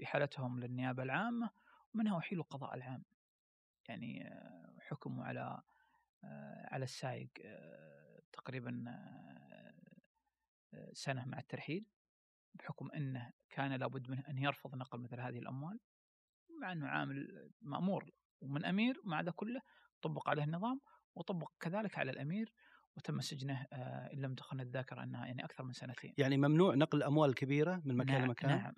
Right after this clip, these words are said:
Speaker 2: مم.
Speaker 1: آه، يمنع نقل مثل هذه
Speaker 2: حتى
Speaker 1: الأموال.
Speaker 2: وإن كانت ملكي أنا؟
Speaker 1: إي نعم،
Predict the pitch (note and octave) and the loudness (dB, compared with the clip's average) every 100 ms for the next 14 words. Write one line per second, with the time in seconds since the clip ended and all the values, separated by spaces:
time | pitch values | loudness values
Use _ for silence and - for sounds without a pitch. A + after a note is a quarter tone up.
0 | - - - D#3 C#3+ D3+ C#3 B2 C3 - | -16 -10 -6 -4 0 0 2 0 -2 -4
1 | B2+ B2+ B2+ C3 B2+ A#2+ F3+ E3+ D#3 D3 | -6 -4 -2 -2 0 8 8 12 10 10
2 | D3+ C3+ D3 C#3 C#3 B2+ C#3+ E3+ C3+ C3 | 8 8 6 4 4 4 6 4 2 -2